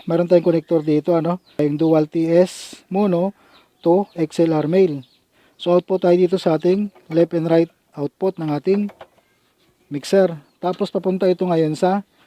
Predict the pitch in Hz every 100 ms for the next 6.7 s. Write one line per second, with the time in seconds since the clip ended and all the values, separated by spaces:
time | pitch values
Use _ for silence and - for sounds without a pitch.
0 | _ _ 160 175 165 165 180 - 160 147
1 | 180 196 202 - - 165 160 160 156 147
2 | 147 147 151 135 135 - 147 135 190 202
3 | 208 202 202 190 175 175 165 185 220 226
4 | _ _ _ 175 180 190 185 165 170 160
5 | 160 156 147 170 156 156 165 160 156 139
6 | 147 143 147 147 185 175 143